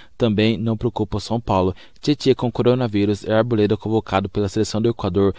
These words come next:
ficaram de fora do treino desta segunda. Depois de cumprir suspensão diante do Goiás, Daniel Alves voltará ao São Paulo para o duelo decisivo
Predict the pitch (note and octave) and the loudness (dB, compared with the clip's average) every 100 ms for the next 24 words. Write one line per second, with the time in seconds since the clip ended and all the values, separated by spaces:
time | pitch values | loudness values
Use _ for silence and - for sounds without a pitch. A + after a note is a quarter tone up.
0 | - - - - A2 A2 A2 - G#2 G#2 | -8 -12 -8 0 0 2 0 0 -2 0
1 | G#2 - F#2+ G#2 F2+ F#2 F#2+ G2 - G2+ | 0 -2 -2 -2 -2 -4 -6 -6 -6 -4
2 | A#2 F#2+ F#2+ - - - - C#3 - C3+ | -2 -2 -2 -6 -20 -20 0 0 4 4
3 | C3 B2+ C3 A#2 C3 - - B2 - A2 | 4 2 0 -4 -6 -8 -4 -4 -2 0
4 | A2 G#2+ G#2+ - A2 G#2 G2 F#2 F#2+ A2 | 0 2 0 0 -4 -2 0 0 0 0
5 | G#2+ A2+ F#2+ G2 G2 - - - - B2 | 2 2 2 2 0 -6 -12 -20 -4 0
6 | B2 A2 G#2 A2+ A#2 G2 G2 G2 F#2+ G#2+ | 2 2 2 0 -2 -2 0 0 0 0
7 | G#2+ G#2+ G2 G2 G#2+ - F#2 G2+ F#2 | 0 2 0 0 -2 -2 0 0 0